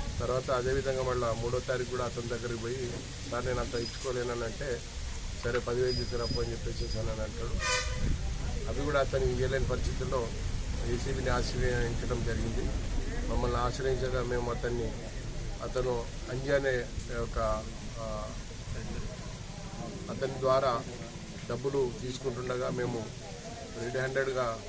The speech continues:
పట్టుకొని వాళ్ళను విచారించడం జరుగుతుంది. వీళ్ళని పూర్తి విచారణ అయిన తర్వాత కోర్టులో ప్రవేశపెట్టి వీళ్ళ మీద చర్య తీసుకోవడం కోసం కోర్టులో ప్రవేశపెడతాము.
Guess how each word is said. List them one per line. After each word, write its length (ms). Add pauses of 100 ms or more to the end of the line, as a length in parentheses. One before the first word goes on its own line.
పట్టుకొని 440 (840)
వాళ్ళను 420 (420)
విచారించడం 800
జరుగుతుంది. 520 (720)
వీళ్ళని 220
పూర్తి 320
విచారణ 260
అయిన 380
తర్వాత 360
కోర్టులో 400
ప్రవేశపెట్టి 800 (760)
వీళ్ళ 180
మీద 220 (560)
చర్య 140
తీసుకోవడం 440
కోసం 420 (380)
కోర్టులో 200
ప్రవేశపెడతాము. 720